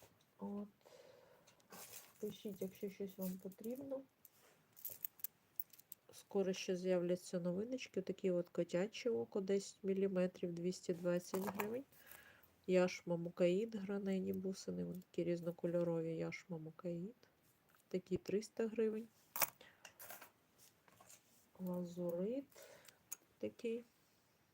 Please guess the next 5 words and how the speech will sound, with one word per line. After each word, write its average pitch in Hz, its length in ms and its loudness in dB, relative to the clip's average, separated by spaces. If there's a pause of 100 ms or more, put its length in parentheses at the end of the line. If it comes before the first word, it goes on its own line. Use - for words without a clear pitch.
(800)
синій. 202 640 -2 (2000)
Є 185 280 6
отакий 180 440 2
гарний 170 420 2
мікс - 600 -6